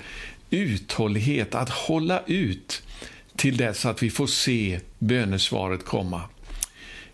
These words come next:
Paulus uppmanar, eh, på ett annat ställe och säger: "Var uthålliga i bönen", i första Thessalonikerbrevet fem. Så det, det här är väldigt viktigt, att vi tar vara på det här, att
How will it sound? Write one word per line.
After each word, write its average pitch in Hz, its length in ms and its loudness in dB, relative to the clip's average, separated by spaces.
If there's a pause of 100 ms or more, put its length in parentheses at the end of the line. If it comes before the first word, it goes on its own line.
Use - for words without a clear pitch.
(260)
Paulus 127 440 2
uppmanar, 117 640 2
eh, 117 240 4
på - 200 -2
ett - 120 0
annat 113 240 2
ställe 104 580 2 (180)
och - 300 0 (220)
säger: 107 560 2
"Var 110 360 2 (100)
uthålliga 123 1300 2 (200)
i 107 380 4
bönen", 101 880 2
i 92 80 0
första 98 420 0
Thessalonikerbrevet 98 920 0
fem. 87 240 0 (920)
Så - 180 2
det, 117 120 0 (380)
det 123 100 4
här 135 220 2
är 139 80 2
väldigt 110 520 0
viktigt, 131 480 0
att 95 180 -2
vi 110 60 2
tar 113 200 0
vara 101 340 0
på - 140 -2
det 107 100 2
här, 98 300 2
att 104 160 -2